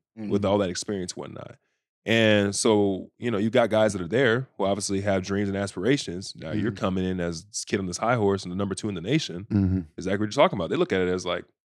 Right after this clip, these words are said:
Speaker 2: "Oh shit, this kid's gonna take our spot. You know,
Speaker 3: Yeah.
Speaker 2: he's gonna take our playing time."
Speaker 3: Mm-hmm.
Speaker 2: Mind you, again, I didn't look at it like that.
Speaker 1: Right.
Speaker 2: It was more so, "What's up, guys? Like, hey, I'm
Speaker 1: Yeah.
Speaker 2: happy to
Speaker 3: Yeah.
Speaker 2: be here," like,
Speaker 3: Yeah.
Speaker 2: type of thing, you know?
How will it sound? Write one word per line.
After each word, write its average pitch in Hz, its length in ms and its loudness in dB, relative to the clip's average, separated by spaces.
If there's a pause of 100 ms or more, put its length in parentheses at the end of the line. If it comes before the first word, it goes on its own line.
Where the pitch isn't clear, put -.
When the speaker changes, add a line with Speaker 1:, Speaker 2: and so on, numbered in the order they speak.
(280)
Speaker 2:
"Oh - 160 -8
shit, - 160 -10
this - 100 -8
kid's 90 160 -8
gonna 90 140 -4
take - 160 -6
our 95 60 -4
spot. - 300 -6 (180)
You 117 60 -2
know, 104 60 2 (160)
Speaker 3:
Yeah. 104 60 2
Speaker 2:
he's 135 100 0
gonna 107 120 -2
take 107 160 -2
our 101 80 2
playing 170 280 0
time." 87 200 -6
Speaker 3:
Mm-hmm. 101 340 8 (460)
Speaker 2:
Mind 113 260 2
you, 104 100 2
again, 113 340 4 (380)
I 131 240 6
didn't 135 220 6
look 135 180 6
at 139 80 6
it 110 40 2
like 98 240 2
that. 90 260 -2
Speaker 1:
Right. 101 260 -6
Speaker 2:
It 131 100 6
was 127 140 8
more 139 220 4
so, 120 200 2
"What's 147 140 0
up, 180 180 0
guys? 156 300 -2
Like, 139 160 -2
hey, - 120 0
I'm 113 100 0
Speaker 1:
Yeah. - 60 0
Speaker 2:
happy 127 140 6
to 113 60 12
Speaker 3:
Yeah. 104 60 10
Speaker 2:
be 151 100 6
here," 127 220 4
like, 104 140 6
Speaker 3:
Yeah. 123 60 12
Speaker 2:
type 104 200 8
of 107 80 -2
thing, 95 240 -2
you 90 60 -8
know? 110 260 -2